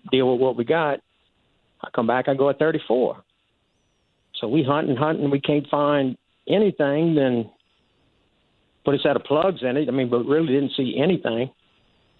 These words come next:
And dial a thirty-four. So I got the mindset that it's slowing down, never thinking it's gonna speed up. I'm running a four ninety car, so it's gonna be hard to judge.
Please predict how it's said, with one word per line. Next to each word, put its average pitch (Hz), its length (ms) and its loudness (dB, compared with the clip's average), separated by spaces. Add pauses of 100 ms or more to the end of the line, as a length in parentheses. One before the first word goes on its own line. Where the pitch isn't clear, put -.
(500)
And 110 200 -2
dial 120 300 0
a 117 240 0 (140)
thirty-four. 143 680 0 (260)
So 110 80 -6
I 123 100 0
got 135 160 0
the 120 40 -10
mindset 131 680 0 (180)
that 117 180 -2 (360)
it's 123 200 -2
slowing 131 360 2
down, 131 380 -2 (560)
never 135 360 0
thinking 120 480 0 (720)
it's 104 160 -4
gonna 110 320 0 (160)
speed 127 240 2
up. 127 320 0 (800)
I'm 127 180 0
running 135 260 2
a 110 40 2
four 131 280 2
ninety 143 340 2
car, 120 400 0
so 123 80 -6
it's 117 160 -6
gonna 117 160 -6
be 131 100 0
hard 127 340 0
to 110 80 -4
judge. 127 520 0